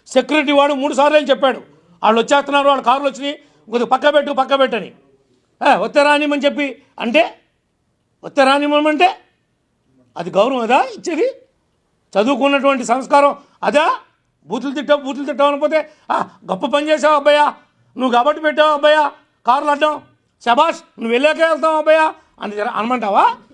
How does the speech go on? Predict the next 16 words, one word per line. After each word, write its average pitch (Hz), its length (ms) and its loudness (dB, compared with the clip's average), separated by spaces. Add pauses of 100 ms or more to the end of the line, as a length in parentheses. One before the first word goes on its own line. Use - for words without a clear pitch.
(460)
ఏంటయ్యా, 294 640 2 (440)
ఏంటి 330 260 2
మీ 370 100 2
ఉద్దేశం 349 380 2
రాంబాబు? 349 420 -2 (840)
సమాధానం 320 420 0
చెప్పు. 320 440 0 (880)
రమ్మంటావా 302 400 0
నీ 320 100 -4
దగ్గరికి? 330 400 -2 (560)
నీ 214 80 -2
ఇంటికి 285 260 0
రమ్మంటావా? 330 520 2 (1000)
నీ 226 100 0
ఆఫీసుకి 294 380 2
రమ్మంటావా? 339 460 2